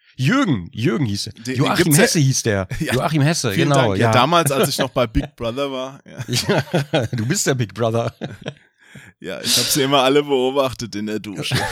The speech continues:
Speaker 1: <laughs> Ja, das haben wir, das haben wir damals alle.
Speaker 2: Nein, ich meine mit den Kameras da, was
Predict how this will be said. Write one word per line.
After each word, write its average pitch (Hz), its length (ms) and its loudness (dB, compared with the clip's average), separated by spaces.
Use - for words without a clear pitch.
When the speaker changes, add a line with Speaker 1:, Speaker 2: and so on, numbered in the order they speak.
Speaker 1:
<laughs> - 400 -8
Ja, 120 180 0
das 95 200 -6
haben 98 120 -2
wir, 98 100 -2
das 95 140 -2
haben 107 100 0
wir 107 60 0
damals 90 300 -2
alle. 92 320 -4
Speaker 2:
Nein, 139 340 -10
ich - 140 -12
meine 127 340 -4
mit 127 160 -12
den 110 140 -4
Kameras 120 640 -8
da, 110 260 -10
was 107 280 -10